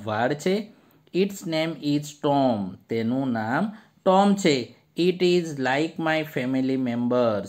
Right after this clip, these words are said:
મેમ્બર એટલે કે સભ્યો, ફેમિલી એટલે કુટુંબ. મારા કુટુંબના સભ્યોને તે ગમે છે.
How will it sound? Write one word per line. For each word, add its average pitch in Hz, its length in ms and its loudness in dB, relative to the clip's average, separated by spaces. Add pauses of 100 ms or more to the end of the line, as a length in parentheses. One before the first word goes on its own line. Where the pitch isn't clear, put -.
મેમ્બર 113 380 -4
એટલે 107 160 -8
કે 127 120 -6
સભ્યો, 147 420 -4
ફેમિલી 120 440 -6
એટલે 117 260 -6
કુટુંબ. 185 480 -2 (420)
મારા 143 280 4
કુટુંબના 165 560 -2
સભ્યોને 139 600 -2
તે 131 180 -2
ગમે 117 500 -2
છે. 170 240 -2